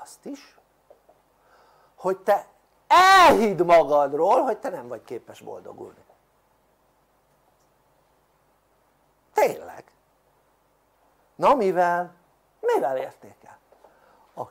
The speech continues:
kiváló oktatási rendszerükkel. Mondok rá példát, jó?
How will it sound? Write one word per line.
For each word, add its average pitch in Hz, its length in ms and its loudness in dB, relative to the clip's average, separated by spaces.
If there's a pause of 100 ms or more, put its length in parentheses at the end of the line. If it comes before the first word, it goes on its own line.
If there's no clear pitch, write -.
(120)
kiváló 226 1000 4 (580)
oktatási 202 1000 2 (160)
rendszerükkel. 226 1120 2 (2250)
Mondok 233 280 -2
rá 156 140 -2
példát, 135 500 -16
jó? 330 240 -10